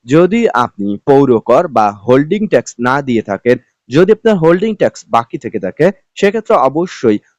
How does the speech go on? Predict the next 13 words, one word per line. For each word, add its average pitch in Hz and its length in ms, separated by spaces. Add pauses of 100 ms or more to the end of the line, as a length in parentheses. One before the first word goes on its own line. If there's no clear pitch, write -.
আবেদনের 196 500
আগে 117 200
হোল্ডিং 123 420
ট্যাক্স 104 260 (140)
দিয়ে 107 220
নিতে 107 240
হবে। 107 260 (340)
হোল্ডিংস 208 480
ট্যাক্স 151 320
দেওয়ার 104 280
পর 135 140 (220)
হোল্ডিং 170 400
ট্যাক্স 165 260